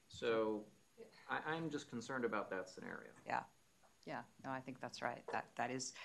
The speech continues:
Speaker 2: So, so it seems like, um, what the first sentence says, "Okay, who's, who, who have you gotta notify? You've gotta notify, uh, anyone that,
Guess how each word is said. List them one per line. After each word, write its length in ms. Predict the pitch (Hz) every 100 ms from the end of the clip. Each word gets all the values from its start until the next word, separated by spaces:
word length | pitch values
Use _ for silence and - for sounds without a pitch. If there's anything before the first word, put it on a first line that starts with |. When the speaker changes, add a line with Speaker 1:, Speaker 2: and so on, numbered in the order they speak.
| - -
Speaker 2:
So, 220 | - 175 - - - - -
so 220 | - -
it 140 | 180 175
seems 320 | 214 214 208
like, 280 | 165 143 147 -
um, 360 | 143 131 131 - -
what 140 | - - - - 151
the 80 | 156
first 340 | - 226 226
sentence 400 | 196 170 165 151
says, 440 | - 143 135 131 -
"Okay, 280 | 156 135 120
who's, 260 | 202 233 - -
who, 280 | 240 254 240 -
who 120 | 214
have 120 | 262
you 60 | 226
gotta 200 | 185 160
notify? 440 | 151 143 135 120
You've 140 | 131 139
gotta 200 | 165 160
notify, 520 | 156 151 - 143 135 - - - - - - - -
uh, 260 | 170 147 143 -
anyone 640 | 165 160 151 151 147 139
that, 160 | 143